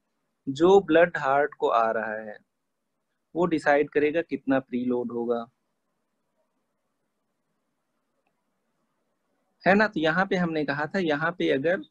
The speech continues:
resistance ज्यादा है, vasoconstriction होगा तो heart को ज्यादा मेहनत से pump करना पड़ेगा। जितना ज्यादा blood आएगा उतना heart को ज्यादा आगे pump करना पड़ेगा। तो आपने venous return को कह दिया था कि ये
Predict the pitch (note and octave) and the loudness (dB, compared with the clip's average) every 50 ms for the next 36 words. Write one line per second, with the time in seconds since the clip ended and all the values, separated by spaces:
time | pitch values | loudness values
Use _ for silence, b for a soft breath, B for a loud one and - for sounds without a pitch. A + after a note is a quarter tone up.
0 | _ _ _ _ _ _ _ - C3+ C3+ C#3 C3+ C#3 C#3 C3+ C#3 - - E3+ E3+ | _ _ _ _ _ _ _ -4 0 2 2 4 4 2 0 -2 -2 -4 -2 -2
1 | E3+ - - D3+ C3+ C3 C3+ D3 E3 F3 E3+ D3 C#3+ C3+ C3+ - E3 D#3+ - D#3+ | -2 -2 0 2 2 2 4 2 2 2 2 2 0 0 -2 -2 -6 -6 -4 -4
2 | D3+ D3+ - - D#3 C#3 - - E3+ D#3+ D#3 D#3+ D#3 E3 D#3+ D#3 - D#3+ D3 C3 | -4 -4 -6 -10 -12 -12 -10 -8 -8 -8 -6 -6 -2 -2 -2 -2 -2 -4 -4 0
3 | C3+ C3 C3+ C#3 C#3 - D#3 C#3 C3+ B2+ C3 C#3+ C#3 C3+ B2 A#2+ B2 C3 D3 C#3+ | 2 2 2 2 0 0 0 2 2 2 2 2 2 0 0 -2 -2 -4 -4 -4
4 | - D#3 - - C#3+ C#3+ C#3+ C#3 C3+ C3 C3 C3 B2+ C3 B2+ B2 A#2+ A#2+ B2+ B2 | -6 -6 -4 -2 -2 -2 -2 -2 -2 -2 -2 -2 -2 -4 -6 -6 -6 -6 -6 -6
5 | B2 B2 _ _ _ _ _ _ _ - C#3 C#3 D#3+ D3+ - F3 F#3 F#3+ G3 F3 | -6 -8 _ _ _ _ _ _ _ -4 0 0 0 0 2 2 2 4 4 4
6 | D3+ D3 C#3+ C#3+ C#3+ E3 F3+ F#3 F3 E3+ F3 F3 E3+ E3+ E3 E3 E3 E3 E3 E3+ | 4 4 4 4 4 2 0 0 0 0 -2 0 0 0 0 0 0 -2 -2 -4
7 | E3+ E3+ - _ _ _ - C#3 C#3 C#3 D#3 E3+ E3 D3+ D3 D3 D3+ C#3+ - D#3 | -6 -8 -10 _ _ _ -10 -10 -8 -6 -4 -4 -2 0 0 -2 -2 -2 -4 -4
8 | C#3+ C#3+ C3+ C3+ C#3 C3+ - A#2+ A#2+ A#2+ A#2+ C#3 C#3+ - D3+ D3+ D3+ C#3+ - C#3 | -2 0 0 0 0 -2 -2 -4 -4 -4 -6 -6 -6 -4 -4 -6 -4 -4 -4 -4
9 | C#3 C#3 C3+ C3+ B2+ B2+ B2 B2 B2 B2 A#2+ B2 - _ _ _ _ _ _ - | -2 -2 -4 -4 -4 -6 -6 -6 -6 -8 -10 -12 -16 _ _ _ _ _ _ -4
10 | D3 D3+ D#3 D#3+ - F3+ G3 F#3 D#3+ D3 D3+ D3+ D#3 D#3+ F3+ F#3 F3+ - D3 D3 | -2 0 0 -2 -2 -6 -8 -6 -6 -6 -6 -4 -4 -4 -4 -4 -6 -6 -8 -6
11 | C3+ D3+ D#3+ E3+ E3+ - E3+ - - C#3 C3+ B2+ B2+ B2+ C3 C3 B2+ - D#3+ E3+ | -4 -2 -4 -4 -4 -6 -10 -8 -8 -6 -6 -6 -4 -2 0 0 -2 -2 -6 -10
12 | F3 - D3 C#3+ C#3+ | -8 -6 -6 -6 -6